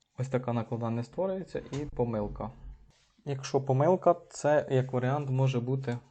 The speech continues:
через те, що в кожній меню розкладці різна кількість продуктів. Мається на увазі в самому довіднику.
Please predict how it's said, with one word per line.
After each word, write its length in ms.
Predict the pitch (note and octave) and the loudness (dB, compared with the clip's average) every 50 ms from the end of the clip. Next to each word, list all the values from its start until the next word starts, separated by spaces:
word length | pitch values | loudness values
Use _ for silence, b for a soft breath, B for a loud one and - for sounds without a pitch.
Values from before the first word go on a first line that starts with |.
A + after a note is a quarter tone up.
| _ _ _ _ | _ _ _ _
через 300 | - - B2 A#2+ A#2+ A#2+ | -6 -2 0 0 0 0
те, 200 | - - B2+ C#3 | 0 0 0 0
що 340 | C3+ C3+ - - A#2 A#2+ A#2+ - - _ - | 0 -2 -2 -2 -4 -4 -6 -10 -16 _ -20
в 120 | - - | -20 -20
кожній 560 | - - - C3+ B2+ A#2+ B2 B2 A#2 A2 A2+ | 0 4 6 6 8 6 6 4 2 2 0
меню 260 | A2+ A#2 A#2+ B2 B2+ | 0 2 2 4 4
розкладці 540 | A#2+ A#2 A2+ - - C3+ D3 D#3 C3+ - B2+ | 4 4 2 4 4 4 4 4 2 2 2
різна 280 | A#2 A#2 A#2+ B2 B2 A#2 | 4 4 2 0 -2 -4
кількість 420 | - - A2+ A2 - A#2 A2+ - | -2 -4 -4 -4 -4 -6 -6 -2
продуктів. 560 | - B2 A#2 A2 A#2 A2 A2 - - G#2 G2+ - - - - _ _ - - | -2 -2 0 2 0 -2 -2 -4 -8 -10 -10 -10 -14 -20 -20 _ _ -14 -8
Мається 280 | - A#2+ A#2+ A#2+ A#2+ B2 | -2 -2 -2 0 0 -2
на 120 | A#2 A2+ | 0 2
увазі 220 | A2+ A2+ A#2 A#2+ A#2 | 2 2 2 0 -2
в 80 | A2+ | -4
самому 480 | - - A#2+ A#2 A#2 A#2+ B2 A#2+ A#2 A2+ - - | -4 -2 0 2 2 2 2 2 0 -2 -6 -10
довіднику. 680 | - A2+ A#2+ A#2+ A#2+ A#2 A#2 B2 A#2+ A#2+ - G#2+ G#2 | -4 -2 0 0 0 0 0 -2 -4 -2 -2 -4 -4